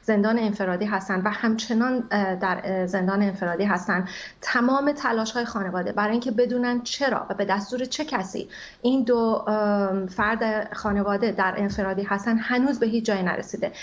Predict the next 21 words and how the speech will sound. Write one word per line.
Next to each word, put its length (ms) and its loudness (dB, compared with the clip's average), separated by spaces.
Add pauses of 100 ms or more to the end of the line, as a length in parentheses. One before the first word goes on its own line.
(240)
امروز 420 2
به 100 2
پدر 380 0
نوید 260 0
افکاری 420 -2
گفتن 520 -2
اگر 360 2
سنگ 380 0
قبر 300 -2
برای 340 0
نوید 360 0
نذاری، 680 0 (300)
این 160 2
دو 120 4
پسرت 500 0
رو 60 2
منتقل 440 2
می‌کنیم 420 2
به 80 2
بند 340 0
عمومی. 480 -2